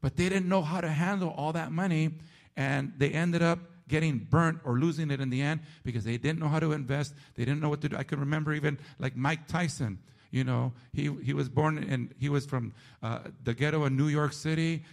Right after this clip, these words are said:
He was a gangbanger, total gangster that wasn't well educated. He became the champion, had millions and millions of dollars in the beginning of his career,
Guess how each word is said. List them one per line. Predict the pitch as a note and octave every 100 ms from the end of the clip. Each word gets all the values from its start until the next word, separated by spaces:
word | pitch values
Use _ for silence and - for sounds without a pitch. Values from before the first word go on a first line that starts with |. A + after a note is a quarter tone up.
| -
He | C3
was | A#2
a | A2+
gangbanger, | C3+ D3+ D#3 D3+ D#3+ D#3 B2+ -
total | D#3+ D#3+
gangster | E3 D3 D#3 - E3 E3 D#3+ - - D#3
that | D#3 - B2
wasn't | A2+ C3+ D#3 D3
well | D#3 D#3
educated. | D#3 D3+ E3 E3 E3 E3+ - - -
He | D3 C#3+ C3
became | - - D#3+ D#3
the | C3+
champion, | - D3+ D#3 D#3+ F3 F3 E3+ - -
had | - D#3+ D#3 D#3
millions | B2 C#3+ F3 F#3 F3+ D3 C3
and | C3 B2
millions | D3 E3+ D#3+
of | C#3 -
dollars | D3 D#3+ C3+
in |
the | A#2
beginning | A#2 C3 D3
of | C#3+
his | B2+
career, | - C3 C#3 E3 E3